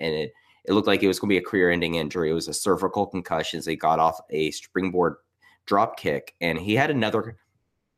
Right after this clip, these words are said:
uh, they haven't come out exactly and said what kind of injury it is. And I'll say that with the caveat of being in New York for Mania Week, I wasn't necessarily able to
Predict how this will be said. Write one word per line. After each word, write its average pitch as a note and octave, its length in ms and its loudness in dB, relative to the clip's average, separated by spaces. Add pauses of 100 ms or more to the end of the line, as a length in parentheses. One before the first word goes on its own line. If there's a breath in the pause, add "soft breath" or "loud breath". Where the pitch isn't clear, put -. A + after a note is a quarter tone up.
(260)
uh, A2 280 4
they C#3 280 2
haven't F3 180 2
come E3 140 0
out D3 140 6
exactly A2+ 420 0
and G2 100 -2
said G2 260 0
what F#2 140 -6
kind G2+ 160 -4
of F2 140 -8
injury F2+ 400 -6
it D2+ 80 -8
is. D2+ 400 -8 (400 soft breath)
And F#2 260 2
I'll F#2+ 140 2
say G#2 200 2
that G2 120 2
with F#2 100 -4
the G2 60 -6
caveat F2+ 560 2
of F#2 420 -2 (380 soft breath)
being A2+ 160 2
in A#2+ 100 4
New A#2+ 60 4
York B2 280 4
for C3 80 -2
Mania G#2+ 340 2
Week, F#2+ 200 -2
I F#2+ 80 0
wasn't G2+ 220 -2
necessarily G#2 640 0
able G2+ 340 2
to F#2+ 260 -2